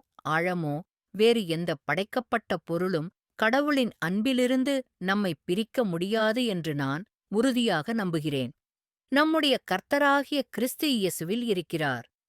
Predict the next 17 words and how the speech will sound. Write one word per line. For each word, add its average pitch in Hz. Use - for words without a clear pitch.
ரோமர்கள் 226
எட்டு 285
முப்பத்தெட்டு 220
முதல் 185
முப்பத்தொன்பது 175
வரை. 139
நீங்கள் 285
விசுவாசியாக 254
இருந்தால், 185
நீங்கள் 240
தேர்ந்தெடுக்கும் 214
எந்த 190
நடத்தையிலும் 226
நிச்சயமாக 269
நீங்கள் 202
தொடர்ந்து 190
ஈடுபடலாம். 156